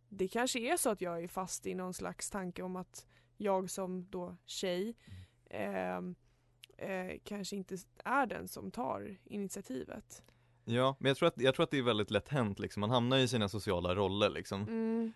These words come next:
Speaker 3: Eh, så det är inte så att man, eh, man ska gå runt och tänka på det jättemycket, liksom.
Speaker 1: Nej.
Speaker 3: Men jag tycker att det, jag tycker att det är intressant, för jag tror, tror att det liksom genomsyrar mycket av, liksom,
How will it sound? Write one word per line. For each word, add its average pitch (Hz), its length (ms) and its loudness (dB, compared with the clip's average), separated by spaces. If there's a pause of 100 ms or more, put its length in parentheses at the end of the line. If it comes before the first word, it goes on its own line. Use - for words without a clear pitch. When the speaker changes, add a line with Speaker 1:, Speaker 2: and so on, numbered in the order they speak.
(120)
Speaker 3:
Eh, 196 420 4
så 113 120 -6
det 113 80 0
är 113 40 4
inte 113 280 0
så 104 160 0
att 92 140 -4
man, 92 340 0
eh, 92 120 0 (420)
man 92 140 -4
ska 101 160 -2
gå 92 100 0
runt 90 180 -2
och 92 60 -12
tänka - 280 -4
på - 80 -8
det 90 120 2
jättemycket, 101 600 -2
liksom. 98 360 -6 (360)
Speaker 1:
Nej. 220 260 -2
Speaker 3:
Men 123 100 4
jag 127 100 6
tycker 131 160 2
att - 80 2
det, 123 160 8 (140)
jag 123 140 4
tycker 131 120 0
att 123 60 2
det 123 60 2
är - 20 2
intressant, 117 560 0
för - 40 -2
jag 113 80 0
tror, 110 120 0
tror - 200 0
att 113 60 0
det 113 80 0
liksom 104 260 -2
genomsyrar 120 880 2
mycket 110 360 -2
av, 127 340 4
liksom, 92 500 -2